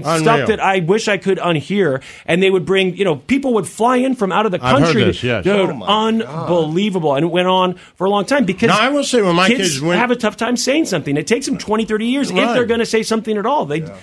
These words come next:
Speaker 2: they, they feel like it's their fault partially. They also really respect this person in a lot of
Speaker 1: Yeah.
Speaker 2: cases. And they're
Speaker 1: Right.
Speaker 2: thinking,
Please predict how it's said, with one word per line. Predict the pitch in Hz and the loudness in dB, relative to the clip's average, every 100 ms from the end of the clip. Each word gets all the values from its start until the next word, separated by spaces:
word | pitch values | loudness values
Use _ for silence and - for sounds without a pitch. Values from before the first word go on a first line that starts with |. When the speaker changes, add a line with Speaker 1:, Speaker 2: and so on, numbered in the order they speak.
| - _ | -20 _
Speaker 2:
they, | 165 | -4
they | 180 208 | 0 0
feel | 214 - - 254 311 | -2 -6 -2 0 2
like | 277 240 | 2 2
it's | 208 135 | 0 0
their | 151 202 | 0 2
fault | - 165 123 | 2 0 0
partially. | 135 117 - 113 151 - - | -2 -2 -2 -4 -4 -8 -6
They | 156 | 0
also | 202 247 254 208 170 | 2 2 2 2 0
really | - 170 247 | -2 0 2
respect | 247 214 - 208 208 | 0 -2 -4 -6 -4
this | 190 | -6
person | 180 175 165 156 | -6 -6 -6 -6
in | |
a | 143 | -2
lot | 139 135 | -2 -2
of | |
Speaker 1:
Yeah. | - | -2
Speaker 2:
cases. | 127 117 170 185 | -4 -2 -2 0
And | - | 2
they're | 147 | 2
Speaker 1:
Right. | 107 | 2
Speaker 2:
thinking, | 190 - | 0 -4